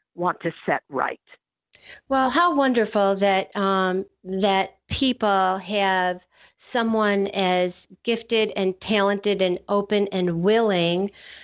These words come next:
Speaker 2: to share her insights with the world, because, um, your,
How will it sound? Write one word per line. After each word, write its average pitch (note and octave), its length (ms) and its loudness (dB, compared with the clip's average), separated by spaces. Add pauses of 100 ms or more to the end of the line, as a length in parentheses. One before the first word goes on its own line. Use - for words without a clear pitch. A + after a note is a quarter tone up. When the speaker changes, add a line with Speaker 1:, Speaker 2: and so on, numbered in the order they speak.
(180)
Speaker 2:
to F#3+ 480 2
share G#3 920 2 (340)
her G#3 220 -2
insights G#3 800 -2
with G3 160 -4
the G#3 100 -2
world, F3 520 0
because, F#3+ 680 -2 (480)
um, F#3 520 0
your, A#3+ 760 0